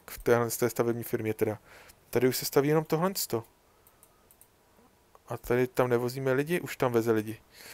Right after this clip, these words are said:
No, takže to já už můžu rovnou, eh, vlastně vrátit potom ale i tuhle tu stavbu.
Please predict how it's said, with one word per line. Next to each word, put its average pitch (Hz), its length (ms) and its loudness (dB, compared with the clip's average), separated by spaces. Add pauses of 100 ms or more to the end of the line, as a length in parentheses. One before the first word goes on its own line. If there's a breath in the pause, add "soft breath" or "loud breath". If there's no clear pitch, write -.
(340 loud breath)
No, 143 160 2
takže 147 240 0
to - 120 2
já 139 120 8
už 143 140 2
můžu 143 360 -2
rovnou, 139 640 4
eh, - 800 0
vlastně 120 400 2
vrátit 127 500 4 (120)
potom 139 320 0
ale 135 140 4
i 165 100 -2
tuhle 123 300 -4
tu 123 200 -6
stavbu. 120 600 0